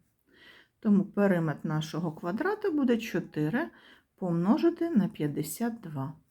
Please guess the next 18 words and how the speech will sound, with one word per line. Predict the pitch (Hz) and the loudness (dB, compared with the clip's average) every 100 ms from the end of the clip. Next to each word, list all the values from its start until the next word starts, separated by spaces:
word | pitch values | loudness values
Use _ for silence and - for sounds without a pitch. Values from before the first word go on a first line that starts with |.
| _ - - _ _ | _ -20 -20 _ _
Чотири | - 381 - 196 190 247 | 0 0 4 2 4 2
помножити | 214 190 190 180 - 175 | 4 6 6 6 -4 -6
на | 165 | -6
п'ятдесят | 160 160 160 160 - 139 | -4 -4 -4 -4 -4 -4
два | 156 185 233 233 | -2 0 0 0
буде | 196 180 156 - | -2 0 0 -2
двісті | 170 165 170 165 156 - - - | -4 -2 0 -2 -4 -10 -14 -10
вісім | 151 147 135 131 - 262 403 - _ _ _ _ _ _ _ - | -8 -4 -4 -4 -4 -2 -2 -8 _ _ _ _ _ _ _ -6
міліметрів. | 330 339 196 165 143 - 151 - - _ _ _ _ _ _ _ _ _ _ _ - - - - - | 0 4 4 4 -2 -6 -12 -14 -16 _ _ _ _ _ _ _ _ _ _ _ -20 -20 -20 -20 -8
Знайдемо | 185 247 349 359 330 | 4 6 6 4 0
площу | 311 240 208 170 - 175 | 2 4 6 6 4 -8
цього | - 196 202 | -4 -2 -2
квадрата. | 226 214 202 175 156 135 - 120 _ | -2 0 0 0 -4 -4 -6 -14 _
Площа | 202 180 - 147 | 2 2 2 -6
квадрата | 151 151 143 135 135 - 294 | -4 -4 -2 -2 -4 -4 -2
дорівнює | 214 151 147 185 233 302 - - - _ _ _ _ _ _ _ _ _ | 0 0 -2 4 4 4 -2 -18 -20 _ _ _ _ _ _ _ _ _
стороні | - - 202 196 185 156 | -8 2 6 6 6 0
квадрата, | 165 160 156 135 123 - 254 | -4 -4 -4 -4 -6 -4 -4